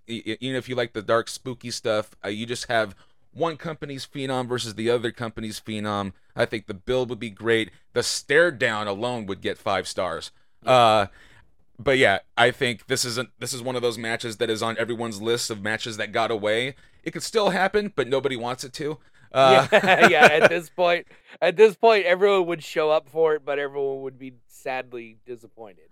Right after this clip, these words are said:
Speaker 2: you
Speaker 1: I
Speaker 2: know?
Speaker 1: mean, you know, if, if they booked it correctly, all you need to do is just fucking, you know, just have Sting jump off something tall, choke slam, tombstone, go home. <laughs> Notice how I'm putting Taker over? <laughs>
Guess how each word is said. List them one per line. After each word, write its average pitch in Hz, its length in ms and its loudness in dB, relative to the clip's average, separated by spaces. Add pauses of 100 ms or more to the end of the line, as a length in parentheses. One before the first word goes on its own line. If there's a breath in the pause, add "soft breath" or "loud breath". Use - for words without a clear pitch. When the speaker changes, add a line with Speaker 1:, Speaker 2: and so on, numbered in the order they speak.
(100)
Speaker 2:
you 107 80 -20
Speaker 1:
I 196 100 10
Speaker 2:
know? 208 60 2
Speaker 1:
mean, 190 320 0
you 190 100 -4
know, 170 300 6
if, 170 240 2
if 156 200 2
they 160 200 4
booked 208 320 0
it 220 140 0
correctly, 160 600 2
all 156 220 6
you 190 140 0
need 180 240 -4
to 170 80 -4
do 165 240 2
is 156 160 0
just - 260 -8
fucking, 131 640 -8
you 131 140 -8
know, 117 320 -2
just 143 180 -8
have 175 180 4
Sting 170 340 -4
jump 160 260 2
off 160 140 6
something 151 360 -4
tall, 139 380 6
choke 147 260 2
slam, 135 300 -4
tombstone, 123 560 -6
go 113 180 4
home. 92 300 -6 (600 loud breath)
<laughs> - 800 0
Notice 156 300 6
how 156 140 8
I'm 160 80 4
putting 156 240 0
Taker 156 360 6
over? 147 380 4
<laughs> 226 60 6